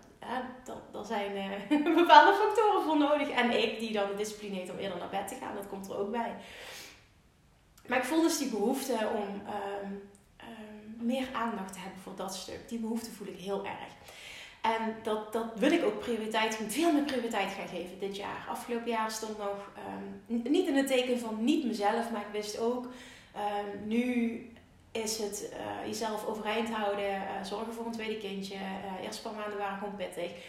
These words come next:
Dat gewoon in combinatie met het runnen van een business. Ehm, ik, ik had, ik had mijn focus ergens anders op liggen. Nu voel ik heel sterk, ik wil mijn focus terugpakken op mijn lijf. Want ik ben altijd iemand geweest en dat is ook mijn identiteit. Ehm,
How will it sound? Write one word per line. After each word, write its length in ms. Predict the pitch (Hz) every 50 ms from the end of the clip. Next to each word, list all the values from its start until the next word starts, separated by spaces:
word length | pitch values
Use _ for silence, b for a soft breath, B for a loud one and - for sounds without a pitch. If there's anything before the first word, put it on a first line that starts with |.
| B B B B - 214
Dat 200 | 196 220 - -
gewoon 220 | - 214 190 190
in 80 | 190 190
combinatie 500 | 208 208 208 202 202 208 226 226 - 240
met 80 | 226
het 120 | 226 226 -
runnen 240 | 233 226 226 220 220
van 100 | 214 214
een 100 | 208 196
business. 540 | 180 180 180 - 185 190 185 190 - -
Ehm, 640 | - - - - 180 180 185 196 196 196 - - - -
ik, 180 | - - -
ik 100 | - -
had, 240 | 262 262 269 - -
ik 100 | - -
had 140 | 269 269 277
mijn 120 | 269 247
focus 380 | - - 240 240 240 240 - -
ergens 300 | - 208 202 - - -
anders 260 | 190 190 190 190 -
op 100 | - - -
liggen. 200 | - 175 175 185 180
Nu 160 | 214 247 254
voel 140 | 247 254 226
ik 100 | 208 214
heel 120 | 220 202
sterk, 280 | 196 - - 175 170 165
ik 120 | 170 -
wil 100 | 196 196
mijn 120 | 185 190 190
focus 400 | - 185 185 180 - 185 - -
terugpakken 600 | - - 208 196 196 - 208 196 190 - 196 -
op 100 | - 196
mijn 140 | 190 190 185
lijf. 300 | - - 240 330 349 - B B B B B B B B B B B
Want 140 | - - -
ik 120 | 233 233
ben 120 | 233 233 226
altijd 320 | - 208 254 - 269 -
iemand 260 | 233 220 214 208 196
geweest 400 | - - 196 190 202 220 233 226
en 80 | 214 202
dat 140 | 196 196 190
is 100 | 196 208
ook 100 | 202 202
mijn 180 | 202 185 170
identiteit. 720 | 190 190 180 180 175 175 170 - 190 190 202 202 196 - - - - - - -
Ehm, 100 | - 185